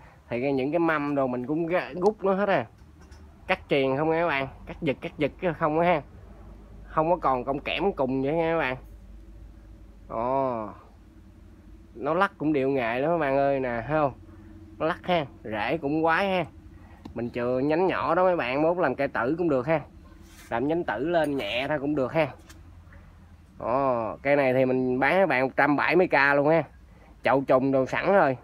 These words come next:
mấy bạn chỉ việc về chăm thôi, rút nó, cắt triền, cắt triền nó riết là nó mâm mà nó kiểu nó đẹp lắm mấy bạn ơi.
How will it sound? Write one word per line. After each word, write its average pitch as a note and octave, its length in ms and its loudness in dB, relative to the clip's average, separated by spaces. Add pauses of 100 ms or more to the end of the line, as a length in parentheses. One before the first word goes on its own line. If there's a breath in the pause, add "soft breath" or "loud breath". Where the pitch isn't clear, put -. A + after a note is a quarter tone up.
(100)
mấy E3 120 2
bạn C#3+ 220 4
chỉ E3+ 140 2
việc D3+ 180 2
về C#3 180 2
chăm D#3 340 2
thôi, D#3 260 4 (120)
rút G#3 220 2
nó, G3+ 220 4
cắt G#3+ 260 -2
triền, C#3+ 220 4
cắt F3+ 180 -4
triền C#3 260 2
nó G3 220 4
riết F#3+ 320 0
là C#3+ 100 4
nó E3 140 2
mâm F3+ 540 2
mà C#3+ 140 4
nó E3 160 0
kiểu D3 280 -2
nó G3+ 100 2
đẹp C3+ 240 -2
lắm F#3+ 160 4
mấy F#3 60 2
bạn D3 160 4
ơi. D3 160 4